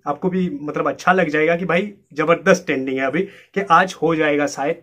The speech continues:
अनाउंसमेंट वगैरह, आज हो जाएगा, क्योंकि स-, सलार का सॉन्ग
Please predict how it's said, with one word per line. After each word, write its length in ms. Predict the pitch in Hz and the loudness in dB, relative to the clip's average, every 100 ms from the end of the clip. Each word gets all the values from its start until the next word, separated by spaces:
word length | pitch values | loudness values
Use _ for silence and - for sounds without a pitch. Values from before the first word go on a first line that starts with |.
| _ _ - _ _ _ _ - | _ _ -20 _ _ _ _ -4
अनाउंसमेंट 400 | 147 127 170 156 | -2 0 0 0
वगैरह, 200 | 147 143 | 0 0
आज 200 | 143 135 | 0 -2
हो 100 | 139 | -6
जाएगा, 280 | 135 139 143 | -4 -6 -4
क्योंकि 280 | 180 180 | -4 -4
स-, 240 | 190 151 147 - - - - | -2 -2 -2 -10 -20 -20 0
सलार 240 | 160 190 | 4 4
का 100 | 220 | 2
सॉन्ग 440 | 214 - 175 214 | -6 -2 0 0